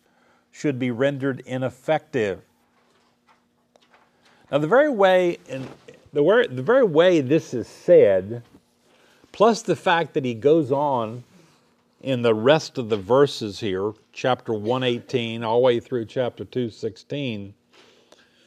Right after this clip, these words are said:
when we read the rest of these verses, it makes it pretty clear that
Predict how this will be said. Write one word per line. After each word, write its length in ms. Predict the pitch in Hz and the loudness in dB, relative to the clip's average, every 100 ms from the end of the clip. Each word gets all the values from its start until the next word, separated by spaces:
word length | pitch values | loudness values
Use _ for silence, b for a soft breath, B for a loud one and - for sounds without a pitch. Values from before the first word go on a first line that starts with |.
| b _ _ _ - | b _ _ _ -8
when 180 | 117 | -4
we 60 | 113 | 2
read 200 | 143 151 | 4 4
the 60 | 120 | 4
rest 280 | 127 131 | 2 0
of 20 | - | -4
these 180 | 113 | -6
verses, 400 | 92 127 123 - 110 | 0 0 0 -6 -6
it 140 | 147 | -4
makes 280 | 156 226 - | -2 -4 -2
it 140 | 147 - | -6 2
pretty 240 | 214 143 | 2 2
clear 720 | - - 170 160 107 104 104 _ b b b b b b b - | -4 0 4 6 6 4 0 _ b b b b b b b -6
that 320 | 117 143 135 | 2 2 2